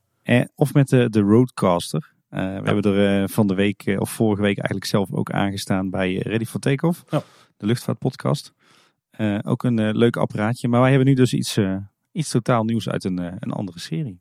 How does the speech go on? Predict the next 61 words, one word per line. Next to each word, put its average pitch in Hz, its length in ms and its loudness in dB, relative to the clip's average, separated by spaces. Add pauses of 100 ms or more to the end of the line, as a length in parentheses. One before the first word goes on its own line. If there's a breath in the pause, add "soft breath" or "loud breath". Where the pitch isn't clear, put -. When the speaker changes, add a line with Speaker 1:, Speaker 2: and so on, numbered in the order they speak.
(160)
Speaker 2:
Ja, 92 140 0
de 95 60 2
H-serie 101 460 2
is 95 80 -2
eigenlijk 98 320 -2
de 87 160 0
handy 123 220 4
recorders. 120 520 0
Die 95 80 -8
zijn 92 140 -2
een 87 60 -4
beetje 90 220 -4
bedoeld 92 240 -4
om 92 80 -4
in 90 60 -4
je 90 60 -4
hand 90 200 -4
te 98 60 -4
houden 92 340 -2
en 87 60 -6
dan 87 140 -4
een 87 260 -6
microfoon 92 460 -6
bij 90 100 -2
iemand 90 240 -6
in 92 80 -6
zijn 87 120 -6
neus 107 180 -4
te, 101 380 -4 (280)
of - 160 -16
in 98 140 -6
zijn 87 120 -6
neus, 104 160 -4
onder 135 180 -2
zijn 98 140 -2
snuffer 110 260 -2
te 120 100 -2
douwen. 120 320 2
Speaker 1:
Mhm. 98 160 -2 (480 loud breath)
Speaker 2:
Dit 98 160 -4
is 95 60 -4
echt 98 140 -2
een 98 80 -8
field 113 240 0
recorder, 101 360 0
die 95 100 -2
zit 90 120 -6
vaak 92 220 0
in 95 60 -6
een 87 120 -4
tas 90 220 -2
en 85 60 -10
dan 80 100 -6
sluit 85 200 -2
je - 60 -12
dan 87 80 -6
verschillende 87 360 -6
microfoons 90 420 -6
aan, 85 180 -2
bijvoorbeeld 85 340 -6
om 85 220 -6